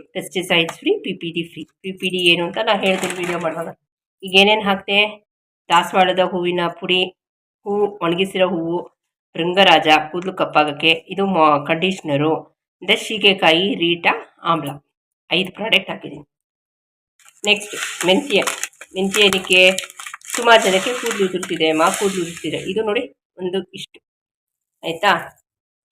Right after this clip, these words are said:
ಕೂದ್ಲು ಉದುರುತ್ತೆ ಅಂತ ಹೇಳ್ತಾರೆ, ಕೂದ್ಲು ಬೆಳೆಯಲ್ಲ ಅಂತ ಹೇಳ್ತಾರೆ. ಅಂಥವ್ರಿಗೆ ರಾಮಬಾಣ ಬುಡಾನ ಗಟ್ಟಿ ಮಾಡುತ್ತೆ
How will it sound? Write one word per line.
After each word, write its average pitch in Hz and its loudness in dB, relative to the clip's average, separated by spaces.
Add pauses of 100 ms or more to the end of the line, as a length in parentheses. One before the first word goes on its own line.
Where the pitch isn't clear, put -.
(340)
ಕೂದ್ಲು 220 -2
ಉದುರುತ್ತೆ 175 -4
ಅಂತ 156 -4
ಹೇಳ್ತಾರೆ, 147 -2
ಕೂದ್ಲು 214 -2
ಬೆಳೆಯಲ್ಲ 160 0
ಅಂತ 147 -2
ಹೇಳ್ತಾರೆ. - -10 (160)
ಅಂಥವ್ರಿಗೆ 170 -2
ರಾಮಬಾಣ 156 0 (180)
ಬುಡಾನ 165 2 (120)
ಗಟ್ಟಿ - -2
ಮಾಡುತ್ತೆ 151 0